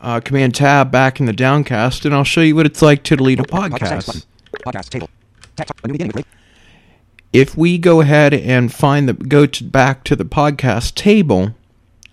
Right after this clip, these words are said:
Speaker 2: I see. Using various, a new text. I see. The freedom site. I see. Using various technologies from a new beginning with Greg Laurie. No episodes. Help.
Speaker 1: If we hit delete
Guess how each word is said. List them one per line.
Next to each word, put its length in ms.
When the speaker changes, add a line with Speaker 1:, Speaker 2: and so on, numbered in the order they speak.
Speaker 2:
I 60
see. 220
Using 160
various, 120
a 40
new 120
text. 200
I 60
see. 80
The 220
freedom 180
site. 180
I 60
see. 200
Using 140
various 140
technologies 240
from 120
a 20
new 60
beginning 160
with 60
Greg 100
Laurie. 180
No 100
episodes. 260
Help. 120
Speaker 1:
If 220
we 160
hit 320
delete 580